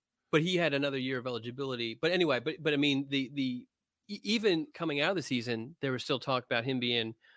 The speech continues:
one of the top quarterbacks coming off the board. I don't know. I just feel like there's, I, I think the world of Drake May. If anyone's ever heard me talk about Drake May,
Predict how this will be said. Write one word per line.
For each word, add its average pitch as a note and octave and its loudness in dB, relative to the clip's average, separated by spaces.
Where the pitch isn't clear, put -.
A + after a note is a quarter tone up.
one C3+ 2
of C3 4
the B2 0
top C3 2
quarterbacks C3 -2
coming C3 0
off A#2+ 0
the A#2 -10
board. C#3+ 6
I G3 6
don't G#3+ 6
know. D#3+ 4
I F3 2
just A3 -4
feel A3 2
like F3+ 2
there's, F3 0
I, E3 6
I D#3+ 2
think E3 4
the D#3 0
world D3 4
of C3 -4
Drake C#3 0
May. C3+ 4
If B2 0
anyone's C#3 4
ever C3+ 4
heard C#3+ 2
me C3+ -2
talk C3 0
about B2 -2
Drake B2+ -2
May, B2 0